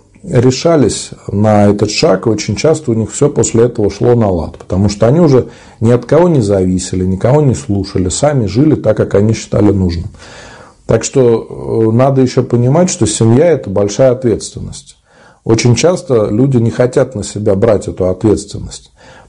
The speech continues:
Э, бывает так, что человек, может быть, хочет создать семью, но не понимает, что у него нету ресурсов для этого. Да, вот хорошо, ну, создал ты семью.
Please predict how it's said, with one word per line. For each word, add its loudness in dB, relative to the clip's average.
Э, 2
бывает 2
так, -4
что -8
человек, 0
может 2
быть, -2
хочет -2
создать 2
семью, 0
но 2
не 4
понимает, 2
что -2
у 2
него 4
нету 2
ресурсов 0
для 0
этого. -4
Да, 2
вот -2
хорошо, 0
ну, 0
создал 2
ты -8
семью. -6